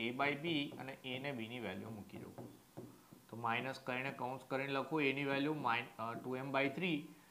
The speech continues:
અને છેદમાં એમ છે. અને as it is રવા દઈએ અહીંયા. પછી બીજી રેખા માટે લખીએ. ચાલો, રેખા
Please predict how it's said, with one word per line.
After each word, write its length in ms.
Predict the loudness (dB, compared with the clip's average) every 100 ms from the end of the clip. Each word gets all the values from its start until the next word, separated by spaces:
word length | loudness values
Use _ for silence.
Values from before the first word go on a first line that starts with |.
| -20 -8 -4
અને 180 | -2
છેદમાં 440 | -2 -2 -2 0 -2
એમ 200 | -2 -8
છે. 160 | -16 -20 -20 -20 -20 -20 -20 -18 -18 -8 2
અને 240 | 6 8
as 100 | 8
it 80 | 8
is 120 | 10
રવા 200 | 10 10
દઈએ 240 | 10 6
અહીંયા. 280 | 6 6 4 0 -10 -18 -20 -20 -20 -20 0
પછી 180 | 4 8
બીજી 260 | 10 12 12
રેખા 280 | 12 10 6
માટે 260 | 6 4
લખીએ. 320 | 0 -2 -2
ચાલો, 260 | 4 4 6
રેખા 600 | 4 4 8 10 10